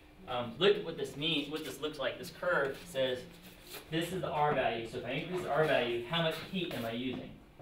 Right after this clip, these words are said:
And this is millions of B T Us per year. So you can see R nineteen is real, you can take a giant step just by going to about R thirty.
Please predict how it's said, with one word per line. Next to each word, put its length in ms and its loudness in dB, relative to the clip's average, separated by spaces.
And 100 -6
this 220 0
is 560 0
millions 360 -6
of 100 -8
B 300 -6
T 420 -8
Us 60 -16
per 180 -6
year. 400 -12
So 140 4
you 260 0
can 120 -8
see 360 -4
R 180 -2
nineteen 500 -6
is 140 -8
real, 380 2
you 80 -10
can 240 -8
take 80 -6
a 60 -6
giant 340 2
step 380 0
just 140 -8
by 120 -4
going 200 -6
to 60 -10
about 240 -4
R 140 -2
thirty. 360 -4